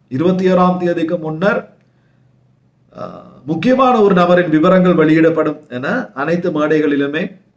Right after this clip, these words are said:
அதாவது இப்பொழுது நடக்கின்ற இந்த உள்ளூராட்சி மன்ற தேர்தல் மேடைகளிலே குறிப்பிட்டவர்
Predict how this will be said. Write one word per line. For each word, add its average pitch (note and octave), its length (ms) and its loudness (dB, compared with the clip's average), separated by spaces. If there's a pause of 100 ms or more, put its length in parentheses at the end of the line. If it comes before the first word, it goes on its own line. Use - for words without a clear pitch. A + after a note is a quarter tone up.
(680)
அதாவது A2 400 -2
இப்பொழுது F3+ 400 0
நடக்கின்ற C#3+ 420 -4
இந்த C#3 120 -4
உள்ளூராட்சி C#3+ 540 -2
மன்ற B2+ 300 -4
தேர்தல் B2+ 420 -4
மேடைகளிலே A#2+ 680 -10 (100)
குறிப்பிட்டவர் C#3+ 680 -6